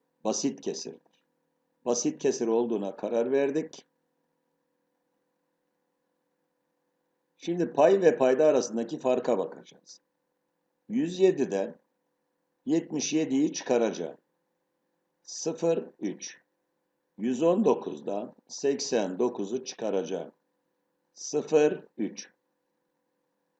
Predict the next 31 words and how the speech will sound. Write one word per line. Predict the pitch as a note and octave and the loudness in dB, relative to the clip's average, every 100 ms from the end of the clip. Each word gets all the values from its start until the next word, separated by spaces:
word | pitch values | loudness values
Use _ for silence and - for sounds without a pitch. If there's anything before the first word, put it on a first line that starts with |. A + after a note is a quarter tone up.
| _ _ _ _ | _ _ _ _
E, | F#2 | -8
yüz | G#2 B2+ C3 | -4 -2 2
on | F3 F#3 C#3 | 2 4 2
dörtten | G2 - G2 F2+ | 2 -2 -10 -10
seksen | - C#3 C#3 - A#2 G#2 | -2 -2 -2 -2 -2 0
dördü | A2+ A#2+ G2 C3 | 0 0 0 -6
çıkaracağım. | - A2 G2 F2+ F2 G2+ C#3+ - _ _ _ _ _ | -6 -4 -2 -4 -4 -6 -8 -14 _ _ _ _ _
Sıfır, | - - C#3+ - C#3 D3 F#3+ - - | -14 -8 -6 -2 2 2 0 -8 -12
üç. | E2+ - - _ _ _ _ _ _ _ | -12 -12 -20 _ _ _ _ _ _ _
Şimdi | - C3+ C3 G#2 - _ _ _ | -6 -2 0 -2 -6 _ _ _
pay | C3 F3 | 2 4
ve | A3+ - | 4 4
payda | D#3 D3 D#3+ | 4 4 4
arasındaki | D#3+ D#3 C#3 C3+ - | 4 2 0 -2 0
fark | C#3 C#3+ - | 2 2 4
da | C#3 | 2
eşit | C3+ C3 B2+ - | 2 0 -6 -4
mi? | C#3+ | -2
Evet. | D3 F2+ - _ _ _ _ _ _ - | -2 -2 -8 _ _ _ _ _ _ -10
E, | G2 F2+ | -8 -4
basit | C3+ F3 E3+ | -4 -4 -2
kesir | F3 - D#3+ | -2 0 4
olduğu | C#3 C3+ C#3 | 4 4 2
için | C3 B2+ C3 - _ _ | 0 -2 -2 -8 _ _
paylarına | D3+ E3+ D3 C#3+ C#3 | 0 4 4 4 2
bakıyorum. | A#2+ A2 G#2 G2+ A2 | 2 0 -2 -2 -4
En | C3+ D3 | -4 -2
büyüğü | C3+ C3 | 2 2
hangisi? | B2+ C#3 C3 - | 4 2 -2 -4
Seksen | B2+ A#2 - G#2 F#2 | -2 -2 -2 -6 -6
dokuz. | G#2 - - - | -10 -14 -20 -20